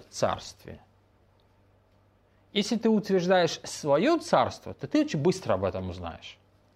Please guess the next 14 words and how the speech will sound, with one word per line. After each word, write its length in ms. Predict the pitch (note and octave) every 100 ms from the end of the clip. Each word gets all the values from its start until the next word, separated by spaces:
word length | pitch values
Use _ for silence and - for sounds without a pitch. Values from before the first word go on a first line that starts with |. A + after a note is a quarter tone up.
| _ _ - -
Это 100 | -
тоже 300 | D4+ B3 -
как 220 | G#3 G3
бы, 120 | F#3+
ну, 120 | F#3+
такие 220 | - A3+
они 120 | A3 A3+
вроде 260 | A#3 G#3+
бы, 300 | G#3 G#3 G#3+ - _ - - _ -
может 180 | G3+ F3+
быть, 140 | G#3
они 160 | F#3+ F#3
незначительно 840 | F#3 F3+ F#3+ F3+ - F3 E3 D#3
звучат. 500 | A#2 B2+ - G#2+ D#2